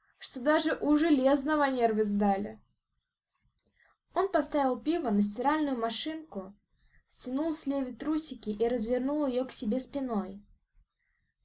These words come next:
Провёл по ней рукой и загнул девушку раком. Смял в своих ладонях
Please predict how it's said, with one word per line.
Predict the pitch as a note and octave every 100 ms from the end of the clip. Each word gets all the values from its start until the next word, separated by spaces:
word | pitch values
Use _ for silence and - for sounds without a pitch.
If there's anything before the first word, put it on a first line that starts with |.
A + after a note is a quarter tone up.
| -
Провёл | A3+ A3 D#4+ F4
по | B3+
ней | B3 A#3+
рукой | A3+ A3 - D4 D4+
и | - A#3+
загнул | A3+ A3 C4 C#4
девушку | G#3+ B3 C4+ B3+ - B3+
раком. | G#3+ F3+ E3+ F3 F#3+ - - - - - - _ _ _ -
Смял | - - C4+ C#4
в | B3+
своих | - A#3+ A#3+ G#3+
ладонях | A#3+ A3+ C4 D4+ C4